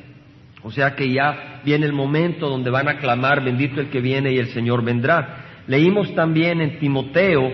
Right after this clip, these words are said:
que Pablo nos dice que si morimos con Él, también viviremos con Él, y que si perseveramos, también reinaremos con Él. Quiere decir que Pablo nos dice, y es la palabra del Señor, que el cristiano va a reinar con Jesucristo. Amén.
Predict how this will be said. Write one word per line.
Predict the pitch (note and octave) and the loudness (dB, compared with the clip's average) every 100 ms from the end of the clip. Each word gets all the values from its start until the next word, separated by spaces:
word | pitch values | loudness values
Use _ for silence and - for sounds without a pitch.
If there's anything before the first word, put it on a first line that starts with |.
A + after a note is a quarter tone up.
| - - - - | -6 -16 -12 -4
que | C3+ | 2
Pablo | E3 F3 F3+ | 6 6 6
nos | E3+ D3 | 2 2
dice | E3 E3+ E3+ | 0 -2 -2
que | D#3 | -4
si | D#3+ | -2
morimos | C#3+ C#3+ D#3 E3+ E3 | 2 2 2 0 -2
con | - D3 | -2 0
Él, | D#3+ D#3 | 0 0
también | C#3+ D3+ D#3 | -2 0 0
viviremos | D3 D3 D#3+ F3+ E3 | 2 2 2 0 -4
con | - D3+ | -2 0
Él, | F3+ F3+ G#2+ - - - - | 2 2 0 -6 -14 -20 -8
y | C#3+ | -4
que | C#3+ D#3 | 0 0
si | E3 | 0
perseveramos, | D#3 D3+ C3+ D3+ C#3 C#3 F#3 G#3 F3+ - | 0 0 2 2 4 6 6 6 2 0
también | C#3+ C#3+ E3+ | 0 2 2
reinaremos | F3 D#3 C#3 C3 D#3 F3+ D#3+ | 2 2 2 2 2 0 -2
con | - C#3 | -2 -2
Él. | D#3 D#3 A#2 - | 2 2 0 -2
Quiere | D3+ D#3+ | 0 0
decir | - E3 | 0 -2
que | D#3+ | -2
Pablo | - D3 E3 D#3+ | 2 4 4 4
nos | D#3 C#3+ | 0 2
dice, | E3+ D#3+ C#3 | 0 0 0
y | A#2+ | 0
es | C3+ | 0
la | D3 C#3+ | 0 0
palabra | C3+ C#3+ C#3+ | 2 4 2
del | B2 | 0
Señor, | C3 C3+ E3 C#3+ B2 - - - | -2 0 2 0 -2 -12 -10 -2
que | |
el | C#3+ | -2
cristiano | C#3 C#3 - E3 F3+ E3+ | -2 -6 -2 0 2 2
va | D#3+ | 4
a | |
reinar | D#3 D3+ D3 D#3 | 4 2 2 2
con | D3 C3+ | 0 -4
Jesucristo. | C3+ C3+ A#2+ E3+ D#3 A#2+ G2 | -4 -6 -6 -2 -2 -4 -6
Amén. | F#2 C3 E3 F#3+ | -4 -2 -2 -4